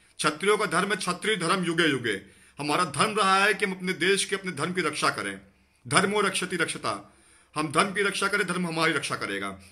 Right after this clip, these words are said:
और आज मैं कहना चाहता हूं कि example लीजिए, एक सीख लीजिए कि उपेंद्र राणा के ऊपर जो मामले हुए, महाराणा प्रताप की फोटो के ऊपर माला लगाने के लिए, महाराणा प्रताप चौक पे फोटो रखने के लिए वो मामले किसने किया? इन्हीं भीम सेना वालों ने ना, इन्हीं भीमटों ने, इन्हीं भीम आर्मी के लोगों ने। तो अगर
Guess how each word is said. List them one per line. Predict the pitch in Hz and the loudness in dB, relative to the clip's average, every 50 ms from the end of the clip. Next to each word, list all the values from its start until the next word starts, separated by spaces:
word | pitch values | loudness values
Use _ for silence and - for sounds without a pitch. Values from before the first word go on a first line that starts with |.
| - - | -8 -4
और | 139 151 | 0 0
आज | 151 160 151 | 2 2 0
मैं | 160 165 160 | 0 -2 0
कहना | 180 180 196 202 | 2 4 4 4
चाहता | 196 208 190 185 185 196 | 4 4 2 2 2 0
हूं | 196 196 | -2 0
कि | 202 208 | 0 -2
example | 160 147 131 165 170 170 175 180 - 208 | -2 -2 0 0 0 0 0 0 -2 -2
लीजिए, | 202 202 208 185 226 220 | -2 -2 2 4 4 4
एक | 220 | 4
सीख | - - 208 214 226 - 190 | 2 -2 -2 -2 -2 -2 -2
लीजिए | 175 165 139 143 135 117 - - - - - - - | -2 -2 0 0 0 0 -2 -4 -12 -20 -14 -6 -4
कि | 196 | -2
उपेंद्र | 180 175 190 180 185 185 180 208 202 | 0 0 0 0 0 0 2 4 4
राणा | 196 185 185 190 196 | 4 4 4 4 2
के | 180 196 | 2 0
ऊपर | 190 190 208 202 | 0 0 -2 -2
जो | 180 196 | -2 -2
मामले | 175 156 156 156 156 160 185 196 | -2 0 0 0 0 2 2 2
हुए, | 190 185 170 196 | 2 2 0 0
महाराणा | 185 175 160 165 180 | 0 0 0 0 0
प्रताप | 180 175 170 156 160 170 175 175 | -2 -4 -6 -4 -2 -2 -2 -2
की | 185 | -4
फोटो | 175 - 160 156 151 151 185 180 | -6 -4 -4 -4 -4 -2 -2 -2
के | 165 175 | -2 -4
ऊपर | 170 165 175 156 | -6 -6 -4 -4
माला | 151 143 151 175 180 | -2 0 0 2 4
लगाने | 175 165 156 156 147 147 | 4 4 4 4 2 0
के | 151 151 135 | -2 -2 -2
लिए, | 135 151 180 180 180 - - - - - - | 0 0 0 -2 -2 -6 -14 -20 -16 -8 -2
महाराणा | 135 147 170 165 165 | 0 2 2 2 0
प्रताप | 160 143 160 170 170 165 | -2 -2 0 0 0 0
चौक | 170 165 165 - | -2 -4 -4 -4
पे | 180 | -6
फोटो | - - 160 160 185 190 185 | -6 -6 -6 -4 -2 -2 -2
रखने | - 160 160 | -4 -4 -4
के | 165 | -4
लिए | 165 185 | -2 -2
वो | 175 175 | -2 -2
मामले | 160 156 156 151 160 175 180 | -2 -2 -2 -2 -2 -2 -4
किसने | 170 156 - 160 160 | -4 -4 -4 -4 -4
किया? | 156 139 127 117 110 98 - - - - | -2 0 0 -2 -2 -2 -6 -14 -10 -4
इन्हीं | 156 151 175 196 | -2 0 0 2
भीम | 147 170 185 196 | 2 2 2 2
सेना | 180 180 175 175 175 | 0 0 0 2 2
वालों | 165 160 160 165 160 | 4 2 2 2 0
ने | 151 151 | 0 2
ना, | 175 214 202 151 - - - - | 2 2 2 2 -2 -6 -8 -4
इन्हीं | 160 185 208 165 | -2 0 0 0
भीमटों | 151 165 170 165 185 190 190 | 0 -2 -2 0 0 0 0
ने, | 185 | 0
इन्हीं | 185 175 190 165 | 0 -2 -2 -2
भीम | 160 170 165 160 | -2 -2 0 0
आर्मी | 156 156 160 160 | 0 0 -2 -2
के | 160 | -4
लोगों | 151 139 131 135 131 | -4 -4 -2 -2 -2
ने। | 123 - - - - - - - - | -2 -4 -6 -8 -10 -20 -16 -10 -6
तो | 160 | -2
अगर | 160 143 147 | 0 0 0